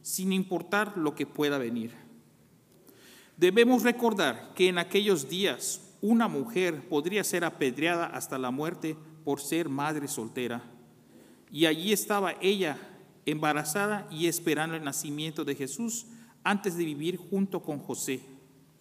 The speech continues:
¿O qué, qué hay de José? ¿Cómo profesó su amor a Dios? Nuevamente, Mateo nos dice que como era un hombre justo y que decidió divorciarse de María silenciosamente.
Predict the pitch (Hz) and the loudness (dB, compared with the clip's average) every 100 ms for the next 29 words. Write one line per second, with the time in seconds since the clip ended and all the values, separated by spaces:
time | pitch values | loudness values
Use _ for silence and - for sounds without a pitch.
0 | _ _ - - _ _ _ _ _ 110 | _ _ -20 -20 _ _ _ _ _ -6
1 | 131 196 202 185 190 196 233 202 - - | -2 0 2 2 4 4 4 2 2 2
2 | 247 208 - - 247 277 - 202 170 - | 2 2 0 0 0 0 0 0 0 0
3 | 180 - 165 147 190 185 123 113 113 - | 0 0 0 0 0 -2 -2 -4 -6 -8
4 | - - _ _ _ _ - 135 165 160 | -12 -18 _ _ _ _ -8 0 2 2
5 | 165 185 175 135 123 - 127 127 - 160 | 2 0 0 -2 -2 -4 -4 -2 0 2
6 | 160 117 - - 143 139 135 143 147 139 | 2 0 -6 -8 -4 -2 -2 -2 -2 -4
7 | - - - - - 147 147 107 - - | -8 -20 -20 -20 -2 2 2 -2 -12 -20
8 | - - - - - 165 196 214 220 208 | -20 -20 -20 -8 -2 2 4 2 2 2
9 | 214 202 - 196 - 196 180 - - - | 4 2 2 -6 -2 0 0 -4 -18 -20
10 | - - _ 196 165 - 175 170 170 175 | -20 -20 _ -8 -2 4 6 6 4 4
11 | 208 202 156 151 165 156 156 143 135 170 | 4 4 2 2 0 2 0 0 0 0
12 | 175 - 147 127 127 143 135 120 123 127 | -2 -2 -2 -2 -2 -2 0 -2 -2 -4
13 | 127 120 | -6 -8